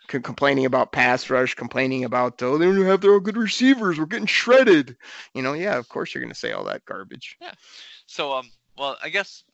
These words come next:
Speaker 2: if, if that's what it is, I know you were sitting back, you know, and probably going, "It's okay. It's a long game. It's fine. We got this,
Speaker 1: Right.
Speaker 2: man. It, it's a long game. It's just the first drive. It, it, it's
Speaker 1: Right.
Speaker 2: okay. You know, it's fine. Somebody will show up.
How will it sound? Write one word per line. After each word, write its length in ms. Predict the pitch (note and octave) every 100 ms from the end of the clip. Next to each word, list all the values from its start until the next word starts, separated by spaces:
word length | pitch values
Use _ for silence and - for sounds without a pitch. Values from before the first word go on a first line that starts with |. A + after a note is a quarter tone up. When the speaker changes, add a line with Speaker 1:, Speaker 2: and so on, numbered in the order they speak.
| _ _ _
Speaker 2:
if, 280 | B2+ C3+ -
if 120 | A#2+
that's 220 | C#3+ C#3
what 120 | C3+ B2
it 100 | C3+
is, 100 | C#3
I 80 |
know 140 | D3 G3
you 160 | E3
were 80 | F3
sitting 320 | D3 D3 A2
back, 300 | A#2+ A#2 B2+ - _ - - - _
you 80 | B2
know, 220 | B2 B2
and 160 | A#2 A#2
probably 240 | D3+ C3+
going, 260 | C3+ C#3+ C3 - -
"It's 220 | F3 G3 A3+
okay. 680 | A3 - G3+ F#3+ F#3+ F#3 - _ _
It's 160 | G3 A#3+
a 40 |
long 240 | A3+ A#3 G#3+
game. 400 | G#3+ A#3+ A3+ C#3 - -
It's 160 | G#3 -
fine. 480 | G#3+ A#3 B3+ D#3+ - - _
We 80 | G3+
got 300 | G3 G#3+ A#3+
this, 140 | - C#3
Speaker 1:
Right. 100 | F3
Speaker 2:
man. 260 | F3 G3+
It, 140 | G#3 G3
it's 100 | B3+
a 40 |
long 240 | A#3+ A#3+ G#3
game. 280 | F#3 G#3
It's 100 | A3
just 160 | A#3 -
the 60 | -
first 240 | A#3 G3+ -
drive. 440 | F#3 F3+ G#3 A3 _ _ _
It, 120 | A3+
it, 80 | G#3+
it's 320 | G#3+ G3+ A3+
Speaker 1:
Right. 100 | C4 A#3+
Speaker 2:
okay. 420 | A#3+ C4+ B3 D#3 _ _ _
You 80 | G3
know, 100 | A#3+
it's 140 | -
fine. 380 | - G3+ A#3 B3+
Somebody 300 | G#3+ A#3 B3+
will 60 | A#3
show 300 | - G3 F#3
up. 180 | A3+